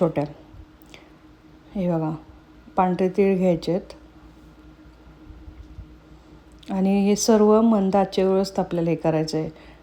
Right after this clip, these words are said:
फास्ट गॅस आणि मिडियम गॅसवरती आपल्याला नाही करायचं. वास सुटायला लागला की काढून घ्यायचं आहे.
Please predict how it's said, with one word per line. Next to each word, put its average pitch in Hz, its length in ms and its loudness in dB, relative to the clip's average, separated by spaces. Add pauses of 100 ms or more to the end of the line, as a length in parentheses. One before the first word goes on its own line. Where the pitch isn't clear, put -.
(340)
फास्ट 190 340 -4
गॅस 185 340 -2
आणि 190 120 -2
मिडियम 185 320 2 (100)
गॅसवरती 180 400 -2
आपल्याला 175 260 -2
नाही 170 160 -2
करायचं. 160 520 -4 (540)
वास 185 240 -2
सुटायला 190 280 0
लागला 180 220 0
की 180 160 -6
काढून 165 380 0
घ्यायचं 151 320 -4
आहे. 151 80 -10